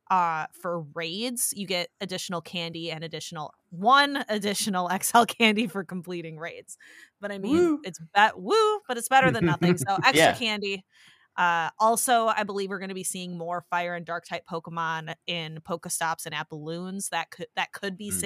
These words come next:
Speaker 1: Sableye, that could be Vulpix. So be on the lookout to see which Pokemon we're gonna be getting in the Rocket Stops if the Shadow Pokemon grind is something that you are after for P V P.
Speaker 3: Next up, we have Go Battle Weekend, which is happening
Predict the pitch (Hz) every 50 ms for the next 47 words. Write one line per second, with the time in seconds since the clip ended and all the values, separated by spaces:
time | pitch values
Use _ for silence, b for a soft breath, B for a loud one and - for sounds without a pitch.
0 | 190 190 185 185 185 185 185 175 180 180 - _ - 175 175 160 175 175 175 170
1 | 180 170 160 - 175 170 165 - - - - - b b b b b b b b
2 | b b - - - 185 175 170 165 165 151 - - _ _ _ - 208 202 202
3 | 202 202 196 190 190 175 175 180 170 - 175 170 170 170 - - 160 - 196 180
4 | 175 165 151 175 175 - - - - 165 160 - 160 165 156 151 151 156 151 156
5 | 151 147 156 160 160 160 156 151 156 147 147 160 160 - - - 165 156 151 -
6 | - - 175 170 180 185 190 - - - - 202 196 196 190 - - 175 170 -
7 | 165 - - 180 170 170 170 165 - 165 165 - 151 165 160 165 156 160 156 151
8 | 151 151 156 156 156 - 165 - - 165 156 156 - 165 151 160 165 170 b b
9 | b b b b _ - 196 196 190 196 202 208 220 - 208 214 202 185 196 269
10 | 330 - - 165 160 160 - 170 160 - 180 175 175 180 - - - - _ _
11 | _ _ _ _ _ _ _ - 123 127 123 - 151 143 - 151 147 147 143 139
12 | 135 131 123 123 117 123 - 117 - 135 147 190 175 147 143 147 151 135 120 117
13 | 107 - 123 113 110 110 113 117 110 - - - - 117 120 117 110 113 135 139
14 | 151 - 160 156 151 147 135